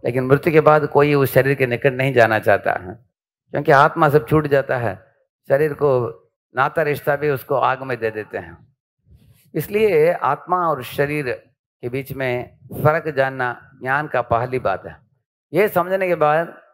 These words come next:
दूसरा चीज है, इस दुनिया किधर से निकला,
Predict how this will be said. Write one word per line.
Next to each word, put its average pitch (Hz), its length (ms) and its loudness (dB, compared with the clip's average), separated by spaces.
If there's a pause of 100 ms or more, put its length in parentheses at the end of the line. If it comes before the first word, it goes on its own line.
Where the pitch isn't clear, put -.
(100)
दूसरा 190 280 0
चीज 151 300 -6
है, 135 140 0
इस 120 80 -4
दुनिया 165 280 -2
किधर 170 300 0
से 175 180 -2
निकला, 139 500 -2